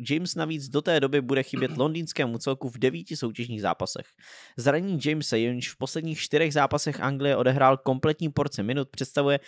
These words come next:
další problém pro Southgatea. Aktuálně je totiž ze zdravotních důvodů mimo i Kyle Walker. Zranění Trenta by naopak nemělo být vážné, proti Sas-, proti City nastoupil na závěr zápasu. Eh, další zprávy. Majitelé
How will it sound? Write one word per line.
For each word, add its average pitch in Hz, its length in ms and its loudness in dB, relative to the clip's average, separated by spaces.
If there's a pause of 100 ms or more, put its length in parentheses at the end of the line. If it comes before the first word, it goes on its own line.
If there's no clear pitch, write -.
(240)
další 143 360 8
problém 131 640 6
pro 113 280 8
Southgatea. 104 600 0 (180)
Aktuálně 151 500 4
je 147 80 6
totiž 139 320 0
ze 131 80 2
zdravotních 139 460 2
důvodů 131 300 4
mimo 120 320 2
i 120 80 -4
Kyle 101 280 4
Walker. 85 420 0 (460)
Zranění 151 500 4
Trenta 131 640 6
by 120 140 4
naopak 127 340 4
nemělo 117 300 2
být 104 180 -4
vážné, 147 380 6
proti 127 240 2
Sas-, - 260 -2 (260)
proti 113 260 -6
City 156 260 2
nastoupil 123 460 4
na 117 100 2
závěr 98 280 4
zápasu. 92 500 -2 (720)
Eh, 113 40 4
další 139 300 6
zprávy. 143 480 6
Majitelé 160 680 4